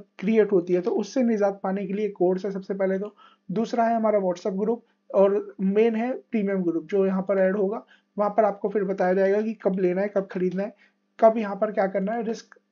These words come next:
इन्वॉल्व होती है, obvious सी बात है, तो रिस्क तो रहेगी। But यहाँ पर देखिए मिड कैप, मिड कैप बेहतरीन चल रहा है, पॉइंट एट थ्री परसेंट की जंप है,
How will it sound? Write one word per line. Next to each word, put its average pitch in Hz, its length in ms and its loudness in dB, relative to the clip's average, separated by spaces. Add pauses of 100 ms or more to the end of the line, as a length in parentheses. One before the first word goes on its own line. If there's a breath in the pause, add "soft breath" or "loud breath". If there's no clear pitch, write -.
(120)
इन्वॉल्व 208 400 2
होती 214 240 2
है, 226 60 -2
obvious 202 240 -2
सी 208 120 -10
बात 190 240 -2
है, 226 80 -6
तो 220 140 -8
रिस्क 190 320 -4
तो 202 60 -6
रहेगी। 151 340 -6 (460 soft breath)
But 220 120 0
यहाँ 226 140 0
पर 233 160 -4
देखिए 214 260 -4
मिड 190 200 -6
कैप, - 220 -12 (920)
मिड 190 140 0
कैप 240 160 0
बेहतरीन 202 400 -2
चल 202 120 -4
रहा 196 120 -2
है, 202 60 -4
पॉइंट 202 220 -2
एट 196 220 0
थ्री 208 140 -4
परसेंट 190 360 -4
की 196 60 -4
जंप 170 300 -4
है, 190 100 0